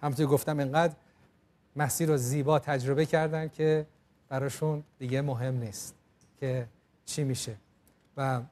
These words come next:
چه اتفاقی میفته. یه عزیزی یک،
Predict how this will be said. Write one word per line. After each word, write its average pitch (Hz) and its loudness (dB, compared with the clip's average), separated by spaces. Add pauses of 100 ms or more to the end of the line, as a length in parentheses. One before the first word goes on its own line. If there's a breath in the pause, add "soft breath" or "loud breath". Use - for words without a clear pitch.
(140)
چه - 0
اتفاقی 131 0
میفته. 127 -4
یه 143 2 (1200 soft breath)
عزیزی 143 0
یک، 143 -2